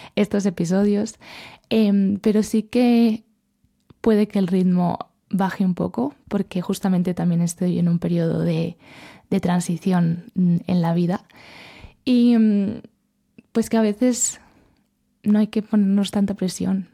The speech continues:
O sea, quizá te pasa probablemente también a ti que nos ponemos una presión porque siempre ha sido así y hay que seguir así. Y es como, pues a veces hay que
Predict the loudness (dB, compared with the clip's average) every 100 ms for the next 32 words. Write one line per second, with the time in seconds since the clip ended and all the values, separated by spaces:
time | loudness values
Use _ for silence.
0 | -16 -6 -6 -6 -8 -6 -6 -4 -4 -4
1 | -4 -2 0 2 0 0 0 0 0 -2
2 | -4 -4 0 0 0 -2 _ _ _ _
3 | _ _ -8 -6 0 2 4 2 0 0
4 | 0 0 0 -4 -4 -4 -4 -2 -4 -2
5 | -2 -2 -2 -4 -2 -2 -2 -4 -2 0
6 | -2 -4 -4 -2 -2 -4 -20 -20 -20 -20
7 | _ _ -2 -2 0 0 0 -2 -2 -4
8 | -2 -2 -2